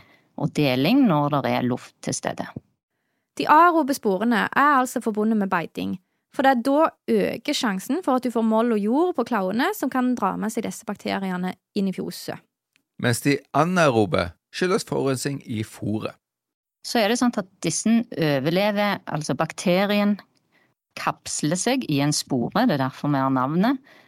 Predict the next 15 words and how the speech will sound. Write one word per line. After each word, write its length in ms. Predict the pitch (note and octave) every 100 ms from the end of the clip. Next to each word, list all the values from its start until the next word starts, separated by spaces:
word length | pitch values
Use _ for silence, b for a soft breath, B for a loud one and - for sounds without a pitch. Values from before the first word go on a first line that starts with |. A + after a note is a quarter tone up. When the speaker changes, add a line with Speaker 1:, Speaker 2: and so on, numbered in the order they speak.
| b b _ _ _ _
Speaker 1:
for 320 | - - E3+ -
å 80 | G3+
overleve 640 | - C#3 C3 D3+ D#3+ C#3 - - _
der 320 | C#3+ C#3+ D3
det 160 | B2+ C3+
er 160 | C3+
ugunstig 480 | C#3+ C3 C#3+ - D#3
for 160 | - A#2+
han. 100 | D#2+
Sånn 320 | - - C3 -
at 160 | D3+
da 240 | D#3 C#3 D3
vil 160 | D3 C#3
han 80 | D#3+
tåle 400 | F#3 E3+ C3+